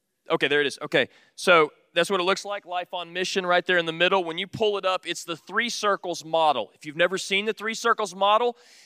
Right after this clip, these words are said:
typically when somebody shares it, they do it by drawing it on a napkin. You don't have to do that. You can pull up this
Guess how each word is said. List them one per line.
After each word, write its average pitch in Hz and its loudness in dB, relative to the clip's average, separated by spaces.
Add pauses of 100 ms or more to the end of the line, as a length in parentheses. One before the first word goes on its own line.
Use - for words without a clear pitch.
(240)
typically 220 -2
when 196 -8
somebody 208 -2
shares 190 -4
it, 220 -14
they 180 0
do 202 -2
it 208 -2
by 165 2
drawing 185 0
it 185 -2
on 180 -4
a 165 -8
napkin. 156 -4 (240)
You 190 -8
don't 240 -2
have 214 -4
to 208 -18
do 220 -10
that. 139 -8 (400)
You 214 -2
can - -2
pull 208 2
up 233 -2
this 247 -10